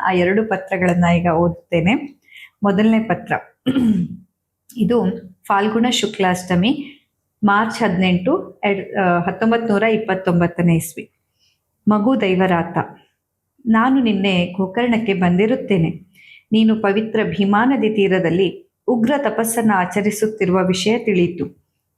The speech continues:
ತುಂಬಾ ಸಂತೋಷವಾಯಿತು. ನಿನ್ನಲ್ಲಿ ಅಂತರ್ಗತವಾದ ಸಹಜ ಶಕ್ತಿ, ಅನೇಕ ಜನ್ಮಗಳ ಸಂಪ್ರಾಪ್ತ ಅರಿವು, ಪ್ರಾಚೀನ ಋಷಿ ಪರಂಪರೆಯ ಅಪಾರವಾದ ಶ್ರದ್ಧೆ, ಈ ಮೂರು ನಿನ್ನಲ್ಲಿರುವ ತಪಸ್ಸಿನ ಉತ್ಸಾಹವನ್ನ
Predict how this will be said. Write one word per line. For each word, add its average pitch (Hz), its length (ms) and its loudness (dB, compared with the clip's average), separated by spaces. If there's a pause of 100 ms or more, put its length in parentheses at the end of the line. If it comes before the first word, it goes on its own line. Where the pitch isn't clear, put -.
(100)
ತುಂಬಾ 208 260 2
ಸಂತೋಷವಾಯಿತು. 233 1160 0 (160)
ನಿನ್ನಲ್ಲಿ 226 420 2
ಅಂತರ್ಗತವಾದ 196 840 -2
ಸಹಜ 226 460 -2
ಶಕ್ತಿ, 185 680 -4 (140)
ಅನೇಕ 269 320 2 (100)
ಜನ್ಮಗಳ 214 520 2
ಸಂಪ್ರಾಪ್ತ 190 640 -4 (100)
ಅರಿವು, 180 500 -2 (220)
ಪ್ರಾಚೀನ 247 520 -2
ಋಷಿ 233 240 -2
ಪರಂಪರೆಯ 220 600 0
ಅಪಾರವಾದ 214 680 0
ಶ್ರದ್ಧೆ, 185 460 -2 (400)
ಈ 226 100 4
ಮೂರು 247 360 2
ನಿನ್ನಲ್ಲಿರುವ 196 760 2 (240)
ತಪಸ್ಸಿನ 254 500 -2 (400)
ಉತ್ಸಾಹವನ್ನ 240 760 0